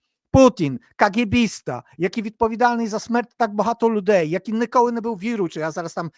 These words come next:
chresty się biegaję po cerkwach i ze swoim tym drugim, e, Gundajewem. No to prosto, co jest szok, nieprawdopodobne. Ale cej propaganda jednak przynosi rezultaty i Dmytro, wybaczaj, że co zgadają, ty sam pro co kazał,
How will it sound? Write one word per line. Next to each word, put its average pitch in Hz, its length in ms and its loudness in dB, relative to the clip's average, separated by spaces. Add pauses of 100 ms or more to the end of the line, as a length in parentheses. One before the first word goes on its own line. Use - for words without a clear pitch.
chresty 208 360 -2
się 175 180 -6
biegaję 170 360 -2
po - 100 -6
cerkwach 139 460 -4
i 160 60 -12
ze 147 240 -14
swoim 147 260 -10
tym 143 160 -12
drugim, 135 280 -6 (260)
e, 143 440 -8
Gundajewem. 151 600 -10
No 190 120 -14
to 226 140 -4
prosto, - 460 0
co - 140 -6
jest 233 200 -6
szok, - 380 0
nieprawdopodobne. 185 800 -6 (220)
Ale 247 320 4
cej 226 260 -2
propaganda 185 640 -6 (140)
jednak 165 360 -2 (200)
przynosi 220 500 0
rezultaty 165 500 -8
i 156 160 -8
Dmytro, 175 360 -8
wybaczaj, 165 400 -6
że - 120 -12
co 156 120 -8
zgadają, 151 380 -4
ty 151 120 -12
sam 151 160 -6
pro 139 100 -18
co 135 140 -16
kazał, 135 280 -4